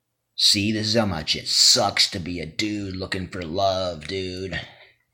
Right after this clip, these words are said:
This is how much it sucks to be a dude looking for love." You know, that was kind of the vibe, the way it was framed.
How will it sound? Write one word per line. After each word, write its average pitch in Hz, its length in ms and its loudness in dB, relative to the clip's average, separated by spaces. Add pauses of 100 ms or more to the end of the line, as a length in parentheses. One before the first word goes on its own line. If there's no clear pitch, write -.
(580)
This 117 80 0
is 117 80 2
how 113 60 2
much 87 180 -2
it 76 140 -8
sucks - 540 6
to 104 140 -2
be 101 220 -4
a 92 60 -4
dude 113 540 -2
looking 104 340 -6
for 90 180 -8
love." 98 920 2 (600)
You 110 80 2
know, 117 60 10
that 131 60 12
was 143 100 6
kind 175 180 6
of 143 60 6
the 120 200 8
vibe, 117 680 6
the 110 140 2
way 110 200 6
it 104 80 4
was 98 140 0
framed. 120 600 6